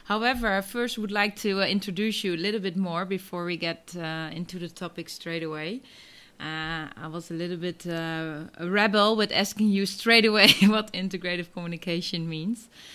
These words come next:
Um, so, Manuela, we met, like, maybe almost, like, a, was it a year ago? Yeah, I think it's October last year.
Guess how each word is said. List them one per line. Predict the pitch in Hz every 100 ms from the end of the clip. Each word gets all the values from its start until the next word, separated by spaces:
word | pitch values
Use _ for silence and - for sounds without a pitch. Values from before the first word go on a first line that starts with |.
| - -
Um, | 165 175 175 175 175 180 180 - - -
so, | - 233 233 247 247 240
Manuela, | 233 254 269 285 220
we | 196 233
met, | 233 254 285 269
like, | 233 240 247 262 - -
maybe | 226 233 262 262 - _ -
almost, | 247 262 262 - - _ _
like, | - 220 -
a, | - -
was | 240 226
it | 190
a | 170 208
year | 320 359
ago? | 294 320 381 403
Yeah, | 302 269 190
I | 190
think | - 277
it's | - - - -
October | 220 - 240 269 233 214
last | 196 202 202 - 214
year. | 208 233 262 320